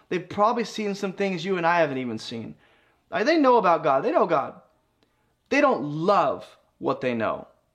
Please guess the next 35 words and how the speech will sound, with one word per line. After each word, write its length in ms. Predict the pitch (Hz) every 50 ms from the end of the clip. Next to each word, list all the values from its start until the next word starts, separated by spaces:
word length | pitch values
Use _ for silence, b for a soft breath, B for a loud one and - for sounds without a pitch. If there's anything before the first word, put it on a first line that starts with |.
| _ _ -
They 100 | 156 170
don't 220 | 196 233 - - -
trust 520 | - - - 269 226 220 - - - -
in 160 | 156 139 135
what 140 | 139 135 135
they 100 | 151 131
know. 180 | 123 113 101 -
They 140 | - 185
don't 180 | 202 233 226 -
obey 720 | 196 175 151 135 165 170 185 196 190 175 160 151 151 B B B B B B -
and 180 | 151 151 147
submit 600 | - - - 170 165 165 185 208 233 233 226 -
to 120 | - - 139
what 200 | 143 135 135 -
they 100 | 139 131
know 200 | 131 127 127 120
about 260 | 101 117 107 - -
God. 320 | 117 95 82 - - - - _ _ _ _ _ _ _ _ _ _ _ _ _ -
They've 240 | 143 139 135 127 135
rejected 480 | 151 151 151 196 214 220 214 - 196
and 120 | 180 175 170
rebelled. 440 | 165 151 151 143 135 95 - - - _ _ _ _ _ _ _ _ _ _ _ _ _ - - _ _ _ -
Okay? 300 | - 120 120 131 151 - _ b b b b b b b b b b
So 220 | - - 196 180 165
to 160 | - - 170
believe 680 | 147 151 151 156 170 202 220 220 185 151 143 143 - -
is 240 | 139 131 - -
to 200 | - - 151 135
obey 420 | 127 117 - - 151 160 151 139 131
the 100 | 120 117
message 520 | 120 127 139 143 143 - - - 143 -
of 80 | 123 123
the 60 | 123
gospel. 600 | - 123 120 117 - - - - - - - b b b b b b -
And 440 | 185 208 202 160 139 143 151 -